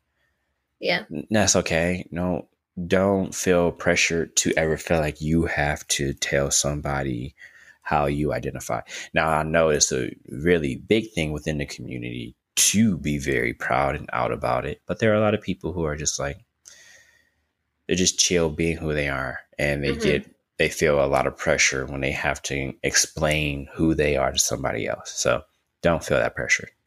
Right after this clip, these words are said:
Speaker 2: Just live your life, and if
Speaker 1: Yeah.
Speaker 2: people don't like it, they can get the fuck on.
Speaker 1: Yeah. And for those listening, cis means that you identify with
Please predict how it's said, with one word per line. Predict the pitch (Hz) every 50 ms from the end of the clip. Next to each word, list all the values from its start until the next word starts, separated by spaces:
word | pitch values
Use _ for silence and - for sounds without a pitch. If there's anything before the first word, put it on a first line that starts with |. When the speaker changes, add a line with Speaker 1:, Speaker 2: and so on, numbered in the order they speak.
| _ -
Speaker 2:
Just | - - 92 85 82 80 - - -
live | 78 71 -
your | 69 71 65
life, | 65 64 65 65 - - - - -
and | - 71 69 69 - 127 - -
if | - 139
Speaker 1:
Yeah. | 190 175 180
Speaker 2:
people | - 80 82
don't | - 82 80 76
like | 90 90 95 95 -
it, | 110 117 147 - _ _ _ _ _ _ _ _ _ _ _ _ -
they | 110
can | 110 104
get | 107 113
the | -
fuck | - - 120 - -
on. | 160 123 - - _ _ _ _ _ _ _ _ _ _ _ _
Speaker 1:
Yeah. | - 220 208 202 208 - - - _ -
And | 269 262 254
for | - 294
those | 294 302 285 -
listening, | 220 208 202 - - 208 202 208 202 196 -
cis | - - - - 202 202 214 - - - - - - _ _ _ _ _ _ _ -
means | 214 214 202 202 202 202 196 190 -
that | 190 180 170 - -
you | 190 185 185 190 190 185 -
identify | - 185 - 180 180 185 196 - 196 196 180 - - -
with | - - - 101 95 -